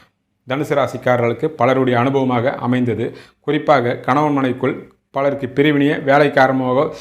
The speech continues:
வேறு வித, வேறு வித காரணங்களோ பல குடும்பங்களும் பிரிந்தது. எவ்வளவுதான் முயற்சி செய்தும் திருமணமாகாது இருக்கின்ற இளைஞர்களுக்கும் இளம்பெண்களுக்கும் திருமணமும் தடையும் ஏற்பட்டது. வட்டி, கடன், போட்டி, பொறாமை என்று செய்தொழில் தேக்கம், செய்-,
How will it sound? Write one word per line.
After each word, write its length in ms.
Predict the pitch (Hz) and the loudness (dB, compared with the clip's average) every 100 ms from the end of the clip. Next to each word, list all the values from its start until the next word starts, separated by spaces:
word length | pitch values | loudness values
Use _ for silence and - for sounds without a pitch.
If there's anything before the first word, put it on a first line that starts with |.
| - _ 127 | -20 _ -4
வேறு 180 | 147 143 | -2 -2
வித, 180 | 135 135 135 | -2 -4 0
வேறு 180 | 135 151 | 2 2
வித 120 | 143 127 131 | 0 0 2
காரணங்களோ 420 | 139 139 123 131 - | 2 2 0 -2 0
பல 160 | 120 131 131 | 0 0 -2
குடும்பங்களும் 420 | 135 131 131 139 | -2 -2 -4 -2
பிரிந்தது. 340 | 123 131 113 127 127 131 | -2 0 -2 -4 -4 0
எவ்வளவுதான் 420 | 131 147 147 156 135 | 2 2 0 -2 -2
முயற்சி 240 | 147 151 135 | -2 -4 -6
செய்தும் 260 | 127 117 - - - _ _ | -4 -4 -8 -16 -20 _ _
திருமணமாகாது 580 | 151 160 151 143 135 131 | -4 -2 -2 -2 -2 -2
இருக்கின்ற 320 | 120 127 120 139 151 | -4 -4 -2 -2 0
இளைஞர்களுக்கும் 540 | 135 143 135 123 131 123 | 0 0 0 -2 -4 -2
இளம்பெண்களுக்கும் 580 | 135 127 123 113 139 151 - | 0 0 -2 -4 -6 -6 -2
திருமணமும் 440 | 143 147 143 156 - | 0 0 -2 -4 0
தடையும் 320 | 139 151 139 135 | 2 2 2 0
ஏற்பட்டது. 480 | 131 120 120 104 - - - - 131 | -2 -2 -2 -2 -4 -6 -18 -6 -4
வட்டி, 240 | 139 147 143 | -2 -4 -2
கடன், 260 | 135 135 135 | 0 0 0
போட்டி, 240 | 135 135 135 135 | 0 -2 -2 0
பொறாமை 320 | 135 131 127 123 | 2 0 -2 -2
என்று 180 | 127 160 - - _ | -2 -4 -8 -20 _
செய்தொழில் 500 | 151 156 139 131 127 135 | -4 -2 -2 -2 -2 0
தேக்கம், 340 | 131 139 139 139 - | 0 0 -4 -6 -6
செய்-, 200 | 139 131 | -6 -4